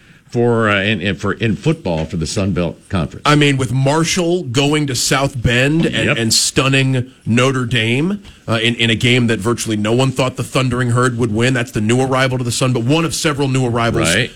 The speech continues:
Speaker 2: to the Sun Belt Conference. Southern Miss, by the way, also gave. They, I mean, they were hanging with the. Uh, uh, cor-, correct me if I'm wrong, Drew. They, they were hanging with the, with the Miami Hurricanes,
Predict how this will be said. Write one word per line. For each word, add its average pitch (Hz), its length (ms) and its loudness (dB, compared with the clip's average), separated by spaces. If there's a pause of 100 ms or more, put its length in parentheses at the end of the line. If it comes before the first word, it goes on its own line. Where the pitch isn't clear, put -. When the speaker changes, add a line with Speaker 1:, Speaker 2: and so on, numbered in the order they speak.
Speaker 2:
to 143 80 -2
the 127 100 0
Sun 127 280 2
Belt 120 180 -2
Conference. 127 520 -2 (680)
Southern 202 360 2
Miss, 240 220 0
by 120 180 -4
the 107 60 -4
way, 101 300 -2 (260)
also 160 360 2
gave. 135 260 0
They, 151 120 -2
I 127 60 -2
mean, 123 140 -2
they 151 80 0
were 175 80 -2
hanging 147 260 2
with 139 160 0
the. 139 180 4
Uh, 135 140 0 (320)
uh, 127 240 0
cor-, 139 140 -4
correct 151 180 0
me 143 80 2
if 135 60 0
I'm 135 120 2
wrong, 143 220 2
Drew. 156 240 0
They, 160 120 0
they 151 200 0
were 143 120 0
hanging 151 220 2
with 143 160 -2
the, 135 160 0
with 135 200 -4
the 139 60 -2
Miami 135 320 2
Hurricanes, 139 540 -2